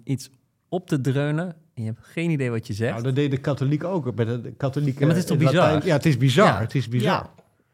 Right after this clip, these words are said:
Speaker 3: En zo heb ik echt een vierde van de Koran uit mijn hoofd geleerd.
Speaker 2: Een vierde van de Koran uit je
Speaker 3: Ja.
Speaker 2: hoofd geleerd,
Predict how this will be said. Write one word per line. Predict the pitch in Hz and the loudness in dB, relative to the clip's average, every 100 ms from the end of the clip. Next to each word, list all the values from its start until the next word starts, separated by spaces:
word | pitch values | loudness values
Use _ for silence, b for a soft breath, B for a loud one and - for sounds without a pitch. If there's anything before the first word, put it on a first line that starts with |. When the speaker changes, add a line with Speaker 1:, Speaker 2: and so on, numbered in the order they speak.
| _ | _
Speaker 3:
En | - 202 | -6 -4
zo | 196 220 202 | 0 0 0
heb | 196 | 0
ik | 190 | -4
echt | - - | -6 -4
een | 202 196 | 0 0
vierde | 165 202 180 | 2 0 0
van | 190 | -2
de | 180 | -4
Koran | 180 165 170 | -4 -4 -4
uit | 175 | -4
mijn | 175 180 | -4 -4
hoofd | 175 | -6
geleerd. | - 190 214 - | -8 -12 -12 -4
Speaker 2:
Een | 156 196 208 | 2 4 4
vierde | - 202 180 | 2 2 2
van | 165 | 0
de | 160 | 0
Koran | 156 147 165 - _ | 0 0 -2 -4 _
uit | 156 190 | 2 4
je | |
Speaker 3:
Ja. | 151 | 4
Speaker 2:
hoofd | 151 - | 2 0
geleerd, | 151 160 160 | 0 0 -2